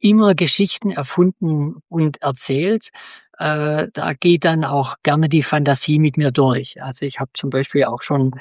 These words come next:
äh, meinen beiden Töchtern, äh, immer unglaublich gerne abends diese erfundenen Geschichten <laughs>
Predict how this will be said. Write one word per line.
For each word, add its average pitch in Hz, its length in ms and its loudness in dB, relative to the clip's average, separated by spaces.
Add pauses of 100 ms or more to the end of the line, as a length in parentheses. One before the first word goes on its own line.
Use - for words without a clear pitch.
(560)
äh, 143 140 0
meinen 143 340 4
beiden 143 380 2
Töchtern, 160 920 4
äh, 143 380 -2
immer 151 340 4 (280)
unglaublich 156 680 4
gerne 139 340 2
abends 135 520 2
diese 131 580 0 (460)
erfundenen 156 760 2
Geschichten - 540 2
<laughs> - 600 -4